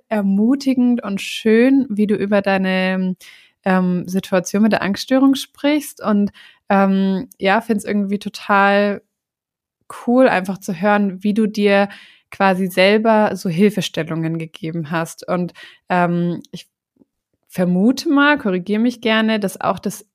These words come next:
offene drüber sprechen irgendwie, ähm,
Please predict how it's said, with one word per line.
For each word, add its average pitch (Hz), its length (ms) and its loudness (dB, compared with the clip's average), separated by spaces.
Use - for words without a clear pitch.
offene 214 440 2
drüber 180 360 -4
sprechen - 680 -4
irgendwie, 254 760 0
ähm, 208 380 2